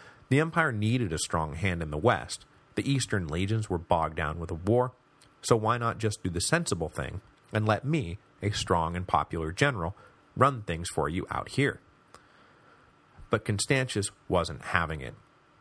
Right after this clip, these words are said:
You don't get to overthrow a member of the family and just get away with it.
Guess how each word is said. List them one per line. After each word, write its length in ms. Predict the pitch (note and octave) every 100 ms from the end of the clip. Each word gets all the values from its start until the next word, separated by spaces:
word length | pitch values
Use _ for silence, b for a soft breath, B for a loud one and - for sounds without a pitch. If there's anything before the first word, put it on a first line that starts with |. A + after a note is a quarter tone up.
| _ _ _ -
You 160 | G#2+ A2
don't 360 | A#2 C3 C#3+
get 180 | B2+ B2
to 140 | - -
overthrow 500 | G#2 G#2+ - F#2 F#2
a 60 |
member 320 | F2 D#2+ E2+
of 100 | F2+
the 80 | G2
family 540 | F#2+ D#2+ D2 D2 D2+ -
and 200 | F2 F2
just 360 | - D2+ - -
get 220 | - B1 -
away 220 | D2+ D#2 D#2+
with 180 | D#2
it. 140 | C2+